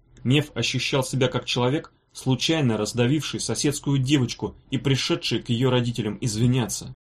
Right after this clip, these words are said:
Порой Мефодий ненавидел Варвару за то, что виноват перед ней. В такие моменты ему не то что навещать ее не хотелось,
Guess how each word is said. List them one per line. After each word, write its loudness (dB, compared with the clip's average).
Порой 2
Мефодий 0
ненавидел 2
Варвару 2
за 0
то, -2
что -2
виноват 0
перед -2
ней. -2
В -20
такие -2
моменты 0
ему -4
не 2
то -2
что -4
навещать 0
ее -4
не -6
хотелось, 0